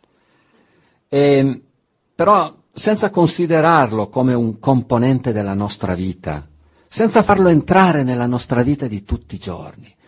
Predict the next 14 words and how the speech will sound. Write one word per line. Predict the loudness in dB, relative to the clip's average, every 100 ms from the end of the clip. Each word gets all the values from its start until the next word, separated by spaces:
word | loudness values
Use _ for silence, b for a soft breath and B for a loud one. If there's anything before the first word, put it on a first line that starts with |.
| b
Va | 0 4
bene | 6 6 6
un | 2
bel | 2 0
dibattito | 0 0 0 0 -6 -6
filosofico | -2 -2 0 2 2 2 -2 -8 -6 -6 -12 _ _ _ _ _ _ _ _ _ _ _ _ _
a | -8
porta | 0 0 0
a | -4
porta. | -2 -2 -4 -14 -16 -18 _ _ _ _ _ _ _ _ _ _ _ _ _ _ _ _ _ _ _ _ _ _ _
Gli | 0 2
esperti | 2 2 4 4 2 0 0 0
che | -2 -4
parlano | -2 -2 0 -4 -4 -2 -2 -4 -10